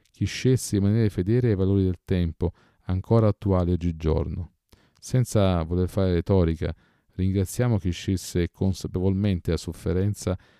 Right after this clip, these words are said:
e le privazioni piuttosto che abiurare il giuramento fatto. Desideriamo ringraziare anche chi è tornato per aver potuto e saputo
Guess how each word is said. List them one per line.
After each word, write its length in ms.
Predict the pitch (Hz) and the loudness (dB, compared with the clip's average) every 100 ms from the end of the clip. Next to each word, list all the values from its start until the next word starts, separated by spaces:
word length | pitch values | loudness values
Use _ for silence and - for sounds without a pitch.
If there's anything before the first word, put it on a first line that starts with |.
| _ | _
e 100 | - | -6
le 80 | 104 | -2
privazioni 540 | 98 98 95 - 92 | 0 0 -2 0 0
piuttosto 440 | 82 - 123 - 92 | 0 0 0 2 -2
che 200 | 95 85 | 0 0
abiurare 420 | 85 92 98 104 | 0 0 2 0
il 80 | 90 | 0
giuramento 480 | 87 87 80 78 | -2 0 -2 -4
fatto. 540 | 78 78 78 - - 80 - _ _ _ _ _ _ _ _ _ | -6 -6 -8 -10 -14 -14 -16 _ _ _ _ _ _ _ _ _
Desideriamo 540 | - 90 107 113 123 | -6 0 2 4 4
ringraziare 480 | 110 101 98 - 117 | 4 2 -2 -2 -2
anche 200 | 113 104 | -2 -4
chi 140 | - | -2
è 60 | 101 | -2
tornato 680 | - 98 104 85 76 - | 0 0 0 -2 -2 -4
per 140 | 85 90 | -2 0
aver 140 | 92 - | 0 0
potuto 400 | 92 - 123 98 | -4 -2 -2 -2
e 60 | |
saputo 640 | - 87 82 107 107 - | -2 -6 -4 -6 -4 -4